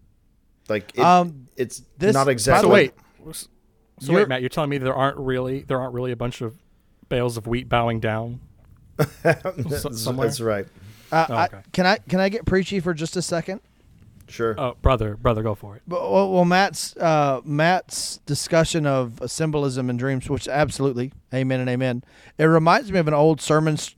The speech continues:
Speaker 2: uh, illustration about the importance of foundations, where a guy goes to a, a museum of modern architecture,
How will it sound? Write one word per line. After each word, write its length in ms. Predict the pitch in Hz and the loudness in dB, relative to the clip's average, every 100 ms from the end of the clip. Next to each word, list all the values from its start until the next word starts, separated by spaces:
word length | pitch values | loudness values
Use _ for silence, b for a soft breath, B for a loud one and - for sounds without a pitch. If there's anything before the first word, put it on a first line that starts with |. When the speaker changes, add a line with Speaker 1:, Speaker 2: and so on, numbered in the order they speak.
| - | -2
Speaker 2:
uh, 200 | 139 127 | 0 2
illustration 560 | 143 139 - 139 - 135 | 0 0 0 -2 -2 -2
about 200 | 131 131 | -2 0
the 80 | |
importance 480 | 127 - 139 135 - | -2 0 0 -2 -8
of 100 | 120 | -6
foundations, 880 | 135 135 123 127 135 160 160 - - b b b | -2 0 0 -2 -2 -4 -6 -8 -14 b b b
where 160 | - 143 | -2 0
a 80 | 135 | 2
guy 320 | 143 147 151 | 4 6 6
goes 460 | 135 143 147 139 - | 4 2 2 0 -2
to 500 | 143 139 131 131 135 | 0 2 2 0 -4
a, 320 | 135 123 120 135 | -4 -2 -2 -4
a 120 | 135 | -4
museum 580 | 135 131 113 139 143 135 | -2 -2 -2 -4 -2 -2
of 140 | 117 | 0
modern 420 | 127 131 143 139 | 2 2 4 2
architecture, 920 | 123 127 139 156 - 160 - 180 220 | 0 0 0 -2 -4 -6 -4 -6 -6